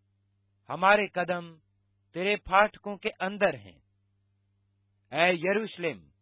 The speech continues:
تو ایسے شہر کی مانند ہے جو گنجان بنا ہو، جہاں قبیلے، یعنی خداوند کے قبیلے، اسرائیل کی شہادت کے لیے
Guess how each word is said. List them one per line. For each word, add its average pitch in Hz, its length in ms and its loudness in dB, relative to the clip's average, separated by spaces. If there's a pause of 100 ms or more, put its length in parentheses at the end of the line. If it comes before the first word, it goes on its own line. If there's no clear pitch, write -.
(760)
تو 214 420 -6
ایسے 196 460 4
شہر 196 380 2
کی - 180 -10
مانند 175 400 0
ہے 165 280 -2 (760)
جو 170 220 -6
گنجان 190 580 0
بنا 170 280 0
ہو، 107 240 -16 (1040)
جہاں 170 420 2 (100)
قبیلے، 180 580 -2 (680)
یعنی 190 380 -2
خداوند 202 560 2
کے 160 140 -6
قبیلے، 151 480 -6 (1000)
اسرائیل 196 640 2
کی 190 300 -12
شہادت 170 640 2
کے 156 160 -8
لیے 147 360 -6